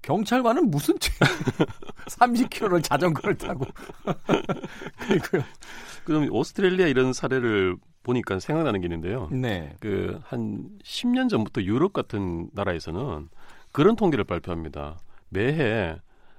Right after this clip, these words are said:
Speaker 2: 남편에게 살해당하는 아내의 숫자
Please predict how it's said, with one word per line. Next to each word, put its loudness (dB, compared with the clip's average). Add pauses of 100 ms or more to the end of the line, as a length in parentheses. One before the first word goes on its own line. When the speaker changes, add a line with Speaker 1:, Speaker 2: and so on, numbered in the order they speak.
(120)
Speaker 2:
남편에게 2
살해당하는 0
아내의 0
숫자 -10